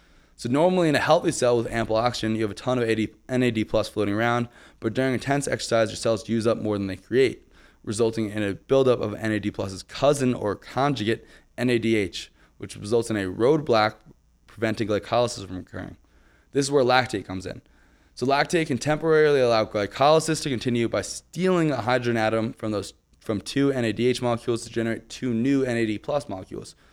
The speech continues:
allowing that glucose to be split apart. So this allows glycolysis to continue, so your cells can continue to make energy under these stressful conditions. But eventually, this backup energy production pathway is overwhelmed, and your cells cannot produce enough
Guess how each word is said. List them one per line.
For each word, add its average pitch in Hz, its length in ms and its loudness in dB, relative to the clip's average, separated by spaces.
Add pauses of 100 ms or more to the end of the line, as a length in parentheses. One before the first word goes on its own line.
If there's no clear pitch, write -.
(180)
allowing 110 340 0
that 107 200 -10
glucose 101 380 -6
to - 40 -16
be 101 60 -6
split - 240 -8
apart. 143 420 2 (460)
So 127 200 0
this 117 160 0
allows 113 300 2
glycolysis 107 500 -2
to - 80 -20
continue, 127 380 -2
so 123 100 -6
your 107 100 -2
cells 107 240 -4
can 101 140 -12
continue 160 320 -2
to 160 80 2
make 127 240 0
energy 104 340 -4
under 101 280 -4
these 98 160 -6
stressful 95 380 -12
conditions. - 540 -4 (640)
But 135 160 6
eventually, 156 440 0
this 123 120 -2
backup 107 360 -2
energy 104 280 -4
production 101 400 -6
pathway 147 580 2
is 107 100 0
overwhelmed, 104 500 -2
and - 140 -12
your 101 80 -8
cells 110 260 -6
cannot 107 320 -4
produce 107 300 -8
enough - 320 -10